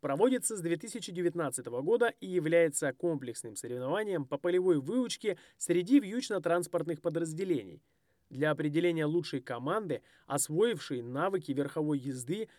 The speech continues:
приемы и способы действия в боевых условиях на лошадях среди вооруженных сил государств мира. Конкурс проводится в рамках армейских международных игр на основании решения министра обороны Российской Федерации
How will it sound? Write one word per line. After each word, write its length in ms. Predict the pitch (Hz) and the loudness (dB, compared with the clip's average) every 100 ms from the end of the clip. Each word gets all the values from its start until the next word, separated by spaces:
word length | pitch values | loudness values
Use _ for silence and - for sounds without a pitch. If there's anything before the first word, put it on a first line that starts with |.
| _ | _
приемы 460 | 170 170 202 262 254 | -2 0 2 2 2
и 60 | |
способы 480 | 175 - 214 190 165 | -2 -2 -2 0 -2
действия 520 | 135 185 214 - 190 | -2 -4 -4 -2 2
в 100 | 160 | 2
боевых 400 | 127 156 170 143 | 2 0 2 0
условиях 520 | 131 - 151 135 113 123 | -4 -2 0 0 -2 -6
на 80 | |
лошадях 480 | 117 113 120 156 220 - - | -8 -6 -4 0 0 -2 -16
среди 400 | - 175 165 247 | -8 -4 2 2
вооруженных 580 | 233 185 147 185 202 156 | 4 4 2 -2 -2 -4
сил 300 | - 190 220 | -4 -6 -4
государств 600 | 151 143 139 139 147 - | -4 -4 -2 -2 -4 -6
мира. 440 | 151 170 127 98 - _ _ - | -6 -2 -4 -4 -14 _ _ -2
Конкурс 420 | 196 214 139 - | 0 0 -6 -4
проводится 500 | 151 147 165 147 156 | -2 0 0 0 -2
в 80 | 156 | 0
рамках 400 | 170 165 151 - | 0 0 -4 -2
армейских 600 | 156 170 160 127 131 - | -2 0 -2 -2 -6 -10
международных 600 | 135 139 156 156 143 131 - | -6 -2 2 2 0 -4 -6
игр 300 | 214 196 185 - _ | -4 -2 -4 -8 _
на 180 | 156 180 | -2 0
основании 460 | 170 170 175 208 190 | 0 0 0 0 2
решения 460 | 175 - 185 170 | 0 0 -2 0
министра 440 | 151 170 156 147 139 | 0 0 -2 -2 0
обороны 340 | 147 151 139 | 0 0 0
Российской 420 | 131 - 143 127 | -2 -4 -6 -6
Федерации 600 | - 123 139 185 - 147 | -6 -4 -2 -2 -4 -8